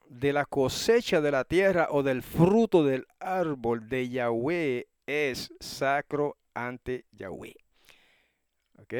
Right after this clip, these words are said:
Eso es para los que tenían sus tierras y sus sembrados, ¿verdad? Y sus árboles y podían producir. Y de eso que producían, entonces sacaban un diezmo. Mm,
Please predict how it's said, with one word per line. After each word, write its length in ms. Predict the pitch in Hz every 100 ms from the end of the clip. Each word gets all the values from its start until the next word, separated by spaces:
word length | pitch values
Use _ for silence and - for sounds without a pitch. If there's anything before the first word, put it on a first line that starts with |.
| 160 190 _ _
Eso 220 | 95 98
es 40 | 143
para 200 | - 156
los 120 | 123
que 120 | -
tenían 340 | - 90 113 135
sus 160 | - -
tierras 400 | 123 131 143 127
y 40 | 113
sus 140 | -
sembrados, 580 | 101 85 107 139 135 110
¿verdad? 220 | 98 107
Y 40 | 113
sus 220 | - -
árboles 400 | 135 139 120 113
y 60 |
podían 320 | 107 98 110 127
producir. 1000 | - 113 110 101 - 185 180 135 98 - _ _ _ _
Y 140 | - 107
de 200 | 104 113
eso 160 | 113 -
que 100 | 156
producían, 840 | 160 156 160 147 190 175 143 143
entonces 320 | 127 127 135
sacaban 420 | 127 113 120 131 139
un 160 | 143
diezmo. 500 | 139 156 117 113 117 151 _ _ _ _ _ _ _ _ _ _ _ _
Mm, 360 | 101 123 151